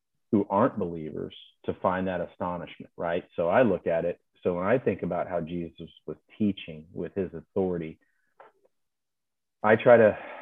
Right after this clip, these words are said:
I try to find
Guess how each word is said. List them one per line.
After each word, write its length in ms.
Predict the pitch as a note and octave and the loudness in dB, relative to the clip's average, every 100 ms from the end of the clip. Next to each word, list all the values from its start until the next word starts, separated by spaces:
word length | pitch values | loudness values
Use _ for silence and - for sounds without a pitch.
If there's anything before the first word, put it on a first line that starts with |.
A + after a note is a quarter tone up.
| - | -12
I 60 | A2+ | -10
try 300 | - B2+ B2 | 4 6 6
to 300 | B2 A2 G#2 _ _ _ _ _ _ _ _ _ _ _ _ _ _ _ _ _ _ _ _ _ _ _ _ _ | 4 2 2 _ _ _ _ _ _ _ _ _ _ _ _ _ _ _ _ _ _ _ _ _ _ _ _ _
find 500 | D3 C#3 D3 C#3+ C3+ | 6 8 8 4 0